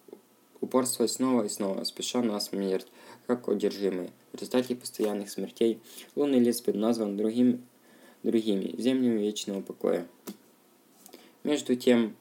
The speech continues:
причина, по которой эти игроки будут упорствовать до такой степени, заключалась в том, что монстры здесь бросали драгоценные камни. Более того, скорость их выпадения была достаточно высокой. Здесь было много сундуков с сокровищами. Пока кто-то находил сундук с сокровищами,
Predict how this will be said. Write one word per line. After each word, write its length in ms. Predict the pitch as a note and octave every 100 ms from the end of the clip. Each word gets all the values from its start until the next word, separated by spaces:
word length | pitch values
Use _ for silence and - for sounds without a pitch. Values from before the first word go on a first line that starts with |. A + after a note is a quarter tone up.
| -
причина, 380 | A2 - C#3 B2
по 160 | -
которой 400 | - A2 A2 G#2+
эти 140 | G#2+ G#2
игроки 300 | G#2 G2 G2+
будут 280 | G2+ G2 F#2+
упорствовать 500 | - G#2 - G2 G2+
до 100 | F#2+
такой 280 | - G2
степени, 460 | F#2+ - A2 G#2 G2 - -
заключалась 400 | B2 B2+ D3+ C3
в 60 | -
том, 140 | A#2+
что 160 | A#2+ G#2
монстры 380 | A2+ A#2+ -
здесь 280 | G#2+ G#2+ - -
бросали 320 | G#2+ - C3
драгоценные 600 | A#2 G#2+ G2+ - G2 G2
камни. 340 | - F#2 F#2 F2+ - - - - - -
Более 220 | A#2 G2
того, 200 | G2 F#2+
скорость 380 | - B2+ B2 A#2+
их 80 |
выпадения 440 | G#2 - A2 A#2+ A2+
была 180 | A2+ A2+
достаточно 520 | B2 A#2+ A2+ - G2
высокой. 360 | F#2+ F#2+ F#2+ - - - _ - - - -
Здесь 180 | C#3
было 220 | B2+ A#2 G#2+
много 240 | A2+ A#2+
сундуков 480 | - G#2+ G2+ A2 G#2
с 40 |
сокровищами. 720 | - - G2+ G2+ G2+ G#2 F#2 F2
Пока 220 | - C3
кто-то 340 | B2+ A#2 - G#2
находил 340 | G2+ - G#2
сундук 320 | - G2 F#2+
с 40 | -
сокровищами, 680 | - A2+ A#2 - G#2 G2